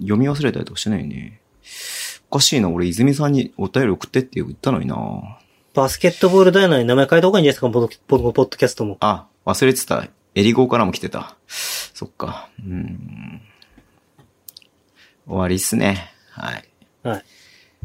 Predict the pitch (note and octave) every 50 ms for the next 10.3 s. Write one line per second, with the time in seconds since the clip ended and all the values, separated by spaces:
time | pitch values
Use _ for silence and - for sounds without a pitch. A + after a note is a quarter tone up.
0 | - - - _ _ _ _ _ _ _ _ _ _ _ - - A2 G#2+ A#2 B2
1 | A#2+ C3+ B2 A2 F#2+ - - - _ _ _ - - - F#2+ F2+ F2 F2 F2 E2+
2 | E2 C#2 A1 G#1 - - - _ _ _ - F2+ F2+ F2 E2+ F2 F2+ F2+ E2+ -
3 | - - F#2+ F#2 F#2 F2+ E2+ - - _ _ - _ _ _ _ _ _ _ _
4 | _ _ _ _ _ _ _ _ _ _ _ _ _ _ _ _ - - F#2 F2+
5 | F2+ F2+ - - F2+ F#2+ G2+ A2+ A#2+ - - F#3 F#3 F#3 - - D#2+ D2+ - -
6 | - - - - _ _ _ _ _ - - _ - - - - - - - -
7 | - A3+ F#3 - - C#3 - D#3 C3+ B2 - - C#3 B2 A#2 G#2 G2 F2+ F2+ -
8 | _ _ _ - - - F#3+ G#3 G#3 - - G#3+ G#3 G3+ G3+ G3 G3 F#3+ F#3+ F#3
9 | F3+ E3+ E3 D#3+ D3 C#3 C#3+ _ _ _ _ _ _ - - - G#3+ A3 G#3+ -
10 | - - - G#3+ A3 C4